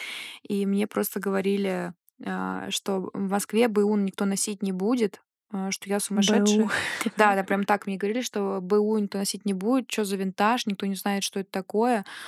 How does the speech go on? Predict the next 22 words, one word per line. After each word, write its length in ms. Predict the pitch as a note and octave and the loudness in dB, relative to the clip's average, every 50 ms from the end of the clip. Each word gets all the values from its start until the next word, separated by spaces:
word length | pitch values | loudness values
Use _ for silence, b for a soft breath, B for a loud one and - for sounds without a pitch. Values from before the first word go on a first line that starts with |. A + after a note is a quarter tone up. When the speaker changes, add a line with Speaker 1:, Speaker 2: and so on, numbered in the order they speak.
| B B B B | B B B B
Speaker 1:
Вот, 180 | G#3 G#3 G3 F#3+ | 2 4 4 4
и 20 | G3 | 4
я 60 | G#3+ | 4
ещё 140 | A#3 - - | 4 2 2
почему-то 240 | - - - G#3+ G3 | -2 -4 -2 0 0
запомнила, 380 | G#3 F#3 A3 A#3+ C#4+ C#4 A#3+ | 0 2 2 4 4 4 2
что 140 | G#3+ - - | 0 -2 -2
мне 140 | F#3+ G3 G3 - | 0 0 0 4
<laughs> 180 | - G#3 A3+ | 4 4 4
папа 320 | - G#3+ F#3 F3+ F3+ - - - - | 6 4 2 2 0 -2 -4 -2 0
очень 240 | - G3+ - - G3 | 0 0 0 0 -2
сильно 280 | - - G#3 G3 F#3+ | -2 0 0 0 0
пугал 340 | F#3 - F#3+ F#3+ G3+ A#3 B3+ | -2 0 2 4 4 4 4
тем, 200 | - - G3+ G3 | 2 -2 -2 -4
что 160 | - - G3+ | -2 -4 -4
он 40 | F#3 | -2
мне 80 | F#3 F3+ | -2 -2
говорил: 200 | F3 F#3+ F#3+ F#3 B B B B B B B B B B B - | -2 0 -2 -2 B B B B B B B B B B B 4
«А 120 | - G3+ | 4 4
где 180 | F#3 G3+ A3+ G#3 | 6 4 4 6
ты 120 | - G#3+ | 4 4
возьмёшь 360 | G#3 G3+ F#3+ G3+ G#3 G3+ - | 4 4 2 2 -2 -2 -2